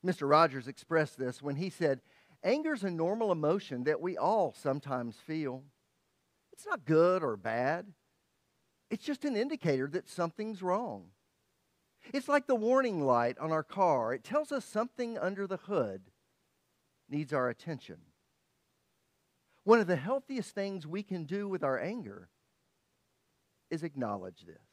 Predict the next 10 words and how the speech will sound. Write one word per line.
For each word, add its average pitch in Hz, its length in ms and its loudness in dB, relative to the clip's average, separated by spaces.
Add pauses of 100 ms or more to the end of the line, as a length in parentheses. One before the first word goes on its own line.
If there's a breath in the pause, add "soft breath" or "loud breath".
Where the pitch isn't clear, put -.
(2250)
Mister 165 200 -4
Rogers 139 360 4
understood 156 640 0
that 151 160 2
anger 160 280 -2
was 127 240 -4
normal, 135 440 0
a 131 40 -4
God-given 165 680 0
emotion, 131 540 -2